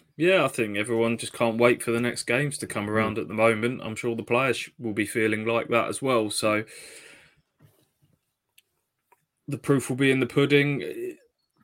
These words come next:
Speaker 1: We've talked about all these various little hurdles that Ipswich have had to overcome in recent years. There was the T V curse. There was, uh,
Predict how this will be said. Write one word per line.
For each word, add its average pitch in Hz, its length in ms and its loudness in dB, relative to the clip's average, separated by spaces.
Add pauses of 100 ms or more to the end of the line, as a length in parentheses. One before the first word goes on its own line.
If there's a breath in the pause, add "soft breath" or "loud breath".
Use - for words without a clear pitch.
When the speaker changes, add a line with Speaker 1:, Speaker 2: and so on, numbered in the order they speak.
(180)
Speaker 1:
We've - 200 -4
talked 147 260 4
about 135 200 4
all 143 120 2
these 131 200 0
various 127 500 2
little 123 440 -2 (420 loud breath)
hurdles 113 560 -2
that 113 120 -4
Ipswich - 380 -6
have - 80 -16
had 117 240 -4
to - 160 -4
overcome 113 760 -4
in 107 140 -10
recent 104 440 -4
years. 107 340 -4
There 110 100 -4
was 107 160 -8
the 117 80 -8
T 110 320 -4
V 107 240 -4
curse. 101 540 -6
There 104 180 -6
was, 104 320 -6 (880 soft breath)
uh, 107 480 -2